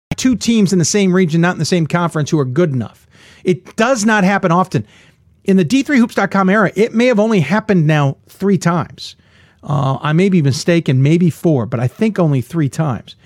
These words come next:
So, you know, hats off to these two teams for not only being that good.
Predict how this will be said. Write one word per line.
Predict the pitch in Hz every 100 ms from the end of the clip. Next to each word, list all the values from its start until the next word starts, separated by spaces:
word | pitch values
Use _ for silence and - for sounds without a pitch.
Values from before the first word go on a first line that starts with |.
| _ - _
So, | - 214 190 165 - -
you | 185
know, | 156
hats | 135 233 285 -
off | - 196 208 147 110 - - _ _ _ _ _ -
to | - 208 185 175 165 160 151 - _
these | - 214 240
two | - 208 160
teams | - 185 147 131 120 -
for | - 185
not | 180 226 226
only | 214 185 160
being | 185 190 165
that | 160 -
good. | 170 143